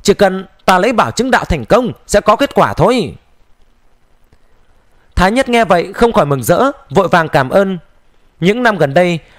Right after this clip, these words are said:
hắn bị Tịch Diệt chân khí tra tấn, đã trở nên già nua, biến thành một lão ông. Lực lượng bị chân khí tịch diệt làm hao mòn gần nửa. Nếu còn tiếp tục như thế, hắn sẽ không cách nào vượt qua kiếp số của mình được.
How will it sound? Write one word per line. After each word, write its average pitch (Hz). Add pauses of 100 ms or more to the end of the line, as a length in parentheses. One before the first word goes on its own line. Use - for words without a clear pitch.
hắn 233
bị 247
Tịch 180
Diệt 175
chân 233
khí 208
tra 202
tấn, 190 (320)
đã 208
trở -
nên 233
già 165
nua, 190 (260)
biến 233
thành 196
một 156
lão 175
ông. 190 (440)
Lực 190
lượng 202
bị 196
chân 247
khí -
tịch -
diệt 170 (280)
làm 185
hao 233
mòn 185
gần 160
nửa. 131 (640)
Nếu 214
còn 208
tiếp -
tục -
như 190
thế, 190 (300)
hắn 202
sẽ 262
không 208
cách -
nào 147 (220)
vượt 185
qua 233
kiếp 240
số 220
của 214
mình 151
được. 143